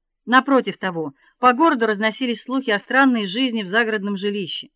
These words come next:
Уверяли, что княжна ест на золоте, а князь Радзивилл на серебре,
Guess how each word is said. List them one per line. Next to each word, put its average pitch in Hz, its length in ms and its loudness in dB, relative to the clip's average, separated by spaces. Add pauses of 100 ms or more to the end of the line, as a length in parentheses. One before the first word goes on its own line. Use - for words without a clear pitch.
(460)
Уверяли, 269 460 4
что 240 200 -6
княжна 247 340 0
ест 240 280 -2
на 180 140 -4
золоте, 165 500 -6 (300)
а 226 120 6
князь 254 320 2
Радзивилл 226 680 0 (120)
на 180 120 -8
серебре, 165 600 -8